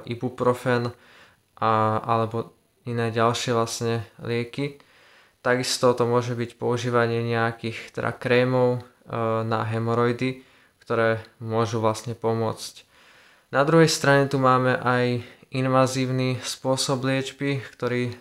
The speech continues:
vlastne sa používa tiež pri nejakých pokročilejších s-, štádiách a to môže byť napríklad, e, liečba takzvanými gumičkami, ktoré vlastne, e,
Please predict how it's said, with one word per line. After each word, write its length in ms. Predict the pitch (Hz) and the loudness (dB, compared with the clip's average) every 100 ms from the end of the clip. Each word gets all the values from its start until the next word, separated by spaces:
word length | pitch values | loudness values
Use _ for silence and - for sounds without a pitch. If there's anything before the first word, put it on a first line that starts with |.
| _ | _
vlastne 320 | - 120 - 123 | -6 -6 -4 -4
sa 160 | 123 | -4
používa 640 | 117 123 120 120 120 117 117 | -2 0 0 0 -2 -2 -2
tiež 480 | 127 123 - - - - | -2 -2 -4 -10 -14 -10
pri 320 | 117 117 113 - - - _ | -6 -4 -6 -12 -20 -20 _
nejakých 400 | 123 123 123 117 | -4 -4 -4 -8
pokročilejších 880 | - 123 131 127 - 127 101 - - | -2 0 4 2 4 2 0 -4 -8
s-, 240 | - - - | -8 -10 -12
štádiách 640 | - - 120 120 127 131 139 - _ _ _ - - _ 120 | -12 -2 0 2 4 2 2 -6 _ _ _ -20 -20 _ 0
a 420 | 117 113 117 117 - | 2 4 4 2 0
to 140 | 123 | 0
môže 320 | 123 117 131 | 2 0 0
byť 160 | 123 117 | -2 -2
napríklad, 800 | 120 120 123 120 - 123 117 - | -4 -4 -4 -6 -2 -2 -2 -6
e, 60 | - - - - 117 117 117 113 117 - _ 120 | -18 -20 -16 -8 -4 0 0 0 -2 -8 _ -6
liečba 760 | 117 120 120 113 120 117 110 - _ _ - | -2 -2 -4 0 4 4 2 -4 _ _ -6
takzvanými 880 | 117 113 113 113 117 117 117 113 - - - - - - - - 165 | -4 -2 0 0 0 -2 -2 -4 -8 -20 -20 -20 -20 -20 -20 -20 -4
gumičkami, 680 | 123 131 131 - 139 127 127 | 0 0 0 0 2 2 0
ktoré 400 | - 120 117 117 - 117 | -2 0 0 -2 -6 -8
vlastne, 580 | 120 - 123 117 | -6 -6 -4 -2
e, 20 | 113 | -2